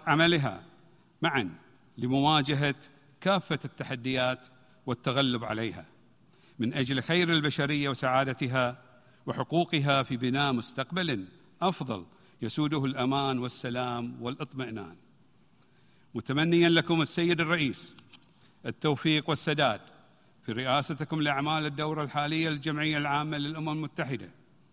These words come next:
وتعزيز التعاون البناء بين الدول الأعضاء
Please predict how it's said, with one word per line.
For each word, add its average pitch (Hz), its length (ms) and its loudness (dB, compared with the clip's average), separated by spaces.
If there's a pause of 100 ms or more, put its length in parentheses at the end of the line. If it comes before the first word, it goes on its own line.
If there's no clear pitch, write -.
(500)
وتعزيز 123 540 0
التعاون 156 600 2
البناء 160 540 0 (420)
بين 127 180 2
الدول 143 400 2
الأعضاء 135 720 0